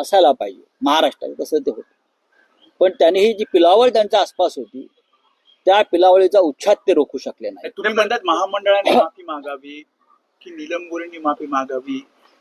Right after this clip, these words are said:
Speaker 2: आंदोलन
Speaker 1: नीलम गोरे
Speaker 2: तुम्ही
Speaker 1: माफी मागण्याच्या लायकीची पण नाही.
Speaker 2: तुम्ही आंदोलन करताय, तुमचं
Speaker 1: हो,
Speaker 2: पक्ष
Speaker 1: आंदोलन
Speaker 2: आंदोलन
Speaker 1: सोडून द्या हो, आंदोलनात आम्ही बघू काय करायचं ते. पण साहित्य महामंडळ हे मराठी साहित्य विश्वातले एक भ्रष्ट संस्था झालेली आहे.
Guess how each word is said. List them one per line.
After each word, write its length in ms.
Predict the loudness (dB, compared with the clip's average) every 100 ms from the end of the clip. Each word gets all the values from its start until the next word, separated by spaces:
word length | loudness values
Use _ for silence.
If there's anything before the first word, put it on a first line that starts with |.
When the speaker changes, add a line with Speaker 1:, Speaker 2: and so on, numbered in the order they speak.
| -6
Speaker 2:
आंदोलन 200 | -2 2
Speaker 1:
नीलम 280 | 4 4 4
गोरे 200 | 4 4
Speaker 2:
तुम्ही 120 | 4
Speaker 1:
माफी 280 | 0 2 0
मागण्याच्या 440 | 2 0 0 2
लायकीची 400 | 2 0 -2 -2
पण 180 | 0 0
नाही. 160 | -2
Speaker 2:
तुम्ही 220 | -16 -14 -12
आंदोलन 360 | -8 -8 -8
करताय, 340 | -10 -12 -8 -10
तुमचं 300 | -10 -8 0
Speaker 1:
हो, 80 |
Speaker 2:
पक्ष 100 | 2
Speaker 1:
आंदोलन 200 | 2 4
Speaker 2:
आंदोलन 220 | 4 2 2
Speaker 1:
सोडून 200 | 2 4
द्या 120 | 4
हो, 180 | 4 4 -2 _ _ _ _ _ _ _ _
आंदोलनात 500 | -6 0 4 4 4
आम्ही 180 | 4 2
बघू 240 | 2 4 4
काय 180 | 4
करायचं 380 | 2 2 2 0
ते. 160 | -12 _ -8
पण 120 | -8
साहित्य 540 | -4 2 2 2 0
महामंडळ 560 | 0 2 0 0 2 2 0 _ _ _ _ _ _ _ 0
हे 380 | 4 6 4 2
मराठी 640 | -2 2 4 2 0 -2 -2
साहित्य 480 | -2 0 0 0 -2
विश्वातले 500 | -2 0 0 0 -6
एक 100 | -2
भ्रष्ट 320 | -2 0 0
संस्था 380 | 2 -2 -2 -6
झालेली 200 | -6
आहे. 120 | -16